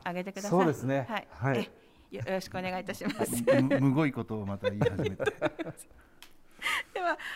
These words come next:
Speaker 1: 改めてミュージカルの詳細をお伝えいたします。だってあなたの娘ですから。南極探検家、白瀬信と家族の物語は、二千二十二年三月二十一日まで、秋田芸術村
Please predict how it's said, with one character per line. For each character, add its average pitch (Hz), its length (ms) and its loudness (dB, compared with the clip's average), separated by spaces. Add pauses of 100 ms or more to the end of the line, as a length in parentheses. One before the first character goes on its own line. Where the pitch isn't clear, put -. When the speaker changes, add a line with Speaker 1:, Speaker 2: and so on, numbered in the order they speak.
Speaker 1:
改 294 120 4
め 466 400 2
て 349 100 0
ミ 311 120 6
ュ 403 80 2
ー 415 40 0
ジ 381 140 -2
カ 311 180 0
ル 269 100 2
の 202 200 -2
詳 226 240 -2
細 214 260 0
を 196 100 0
お 170 80 -4
伝 170 300 -6
え - 20 -6
い 175 60 -10
た 165 140 -8
し 175 120 -10
ま 160 160 0
す。 - 60 -8 (600)
だ 294 100 4
っ 359 60 0
て - 280 -10
あ - 80 2
な 320 140 2
た 320 160 -2
の 196 140 -2
娘 247 360 0
で 226 120 -4
す - 100 -14
か 165 100 -6
ら。 143 120 0 (340)
南 202 200 -2
極 190 200 -8
探 196 220 -4
検 196 300 -6
家、 196 240 0
白 254 260 -2
瀬 233 100 -4
信 226 260 -4
と - 220 -2
家 262 140 -4
族 254 260 -2
の 247 120 0
物 190 220 -4
語 190 80 -6 (280)
は、 160 140 0 (340)
二 233 120 0
千 370 360 0
二 285 180 4
十 233 240 -2
二 220 180 -2
年 208 240 -2 (180)
三 339 280 0
月 247 260 -4
二 294 180 0
十 294 200 0
一 262 200 -2
日 339 240 -2
ま 302 120 2
で、 330 180 0 (300)
秋 - 220 -2
田 190 160 -6
芸 208 240 0
術 262 240 -4
村 240 260 2